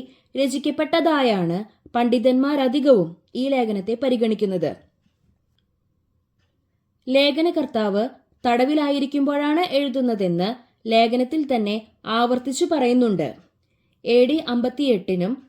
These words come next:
അറുപതിനും ഇടയ്ക്ക് റോമായിൽ വെച്ചായിരിക്കണം ഈ ലേഖനം എഴുതിയതെന്ന് പൊതുവെ കരുതപ്പെടുന്നു. ലേഖനത്തിന്റെ ആദ്യഭാഗത്തെ പ്രതിപാദ്യം ക്രിസ്തുവിശ്വാസം സ്വീകരിക്കാൻ വിജാതിയർക്കു ലഭിച്ച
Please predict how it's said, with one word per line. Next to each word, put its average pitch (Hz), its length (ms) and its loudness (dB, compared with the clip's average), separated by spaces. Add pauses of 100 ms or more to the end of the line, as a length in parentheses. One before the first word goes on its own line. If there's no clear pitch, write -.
(180)
അറുപതിനും 285 680 0
ഇടയ്ക്ക് 196 420 -2 (380)
റോമായിൽ 269 560 2
വെച്ചായിരിക്കണം 220 920 0 (340)
ഈ 311 120 -2
ലേഖനം 247 440 0
എഴുതിയതെന്ന് 202 720 0 (340)
പൊതുവെ 226 520 2
കരുതപ്പെടുന്നു. 220 720 0 (1200)
ലേഖനത്തിന്റെ 294 800 2
ആദ്യഭാഗത്തെ 277 920 -2
പ്രതിപാദ്യം 196 680 0 (720)
ക്രിസ്തുവിശ്വാസം 311 800 0
സ്വീകരിക്കാൻ 233 680 -2
വിജാതിയർക്കു 240 720 -2
ലഭിച്ച 220 360 -2